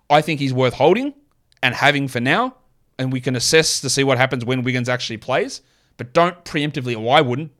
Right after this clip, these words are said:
preemptively drop Donte DiVincenzo. I also watch Jordan Poole because most of Poole's games without Curry have been disappointing. Last game was good, but his inefficiency does hurt. The fact is he's getting big minutes though, so that's great.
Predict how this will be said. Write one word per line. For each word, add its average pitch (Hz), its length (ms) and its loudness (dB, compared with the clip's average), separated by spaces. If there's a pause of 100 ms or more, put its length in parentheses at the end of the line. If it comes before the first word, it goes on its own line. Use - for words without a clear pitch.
preemptively 120 420 -10
drop 123 320 -10
Donte 123 180 -10
DiVincenzo. 131 640 -4
I - 20 -14 (340)
also 302 220 0
watch 247 220 -4
Jordan 190 260 -2
Poole 147 180 -8
because 160 240 -4
most 247 340 0
of 269 120 -8
Poole's 208 260 -4
games 151 260 0
without 135 200 0
Curry 120 260 -4 (680)
have 190 140 -8
been 294 260 -2
disappointing. 214 640 -4 (760)
Last 143 300 0
game 196 180 2
was 131 140 0
good, 202 240 0 (880)
but 165 280 4 (120)
his 170 260 -6
inefficiency 220 640 -2
does 139 300 -2
hurt. 117 260 -8 (540)
The 147 60 -8
fact 240 280 2
is 180 100 -4
he's 151 140 -4
getting 127 280 -2
big 170 220 -4
minutes 127 260 0
though, 117 100 -2
so 107 120 -6
that's 120 260 0
great. 113 320 -4